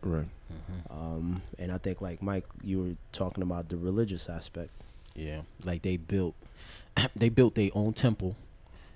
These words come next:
Speaker 2: and they didn't worship, you know, wh-, where the Jews built their temple. So the Jews always looked at them like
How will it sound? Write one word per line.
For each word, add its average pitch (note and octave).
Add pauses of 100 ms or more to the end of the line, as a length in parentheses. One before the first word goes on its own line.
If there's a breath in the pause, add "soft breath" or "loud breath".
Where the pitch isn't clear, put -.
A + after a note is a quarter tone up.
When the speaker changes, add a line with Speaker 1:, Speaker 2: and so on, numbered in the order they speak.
Speaker 2:
and E2
they F2+
didn't F2+
worship, G2 (340)
you F2+
know, D#2 (120)
wh-, -
where E2+
the E2
Jews E2+
built E2+
their E2
temple. E2
So D#2+
the D#2+
Jews F2+
always E2+
looked F2+
at D#2
them F2+
like D#2+